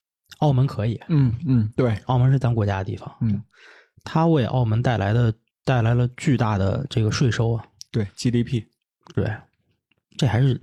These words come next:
Speaker 1: 这还是有一些东西的。
Speaker 2: 嗯。
Speaker 1: 旅游、税收，这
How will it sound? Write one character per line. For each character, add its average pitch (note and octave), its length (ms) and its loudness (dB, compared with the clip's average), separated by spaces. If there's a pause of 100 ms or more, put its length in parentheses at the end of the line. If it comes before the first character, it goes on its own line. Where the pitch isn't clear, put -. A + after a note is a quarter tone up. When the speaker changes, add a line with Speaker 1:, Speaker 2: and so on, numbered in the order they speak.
(120)
Speaker 1:
这 C#3+ 120 -2
还 A#2 140 -2
是 B2+ 140 -2
有 A#2 200 -2
一 - 40 -18
些 A2+ 120 -2
东 A#2 200 0
西 B2 80 -4
的。 - 120 -10 (140)
Speaker 2:
嗯。 G2+ 260 -10 (120)
Speaker 1:
旅 G#2+ 180 2
游、 G2+ 260 2 (520)
税 B2 240 -8
收， A#2+ 280 -6 (960)
这 A2+ 280 -6